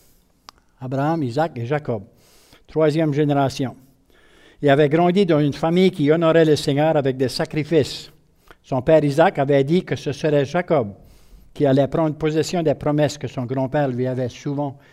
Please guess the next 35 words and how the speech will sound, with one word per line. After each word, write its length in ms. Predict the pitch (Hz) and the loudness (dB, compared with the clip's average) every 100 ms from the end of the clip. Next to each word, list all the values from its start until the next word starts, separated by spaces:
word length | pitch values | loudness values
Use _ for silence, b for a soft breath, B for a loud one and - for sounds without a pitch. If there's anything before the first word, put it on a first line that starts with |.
| b b b b b b 107 | b b b b b b -8
vues 400 | 120 160 98 - - _ _ _ _ _ - | 2 4 4 -4 -20 _ _ _ _ _ -12
par 120 | 120 | -8
la 100 | 113 | -6
foi. 340 | - 147 117 85 b b b b b b _ _ - b b b _ - | -4 -2 -4 -6 b b b b b b _ _ -20 b b b _ -2
Il 120 | 131 | 2
nous 120 | 139 | 4
dit 160 | 147 175 | 6 6
dans 240 | 160 139 | 6 2
Genèse 600 | 110 151 165 170 156 110 | 0 0 4 4 4 -2
vingt-huit 500 | 113 156 151 175 - | -2 -2 0 -2 -2
quatre 360 | - 170 127 - - _ _ _ b b b b b | 0 0 0 -8 -20 _ _ _ b b b b b
que 100 | - | 2
le 140 | 139 139 | 4 4
Dieu 220 | 147 196 - | 4 2 2
Tout-Puissant 600 | - 220 190 170 160 143 | -4 -4 -2 -2 -2 -2
te 120 | 143 | -4
bénisse. 640 | 123 127 135 208 - - - _ _ _ _ _ _ _ _ - | 0 2 2 2 -2 -18 -20 _ _ _ _ _ _ _ _ -10
Isaac 320 | 120 135 147 | -6 -4 -4
avait 200 | 131 123 | -4 -4
prié 380 | - 151 151 151 | -4 0 2 0
sur 220 | 151 120 | -4 -8
Jacob, 440 | 104 131 156 190 | -6 -6 -4 -4
vous 80 | 143 | -6
vous 60 | 113 | -12
souvenez, 380 | - 143 156 196 | -10 -6 -4 -4
lors, 180 | 131 | -6
lors 260 | 131 127 131 | -6 -6 -6
qu'il 140 | 127 | -8
était, 260 | 123 139 127 | -8 -4 -4
il 60 | 120 | -4
était 200 | 127 120 | -8 -8
près 160 | 143 | -4
de 80 | 131 | -2
la 80 | 123 | -2
mort. 280 | 135 208 | -4 -6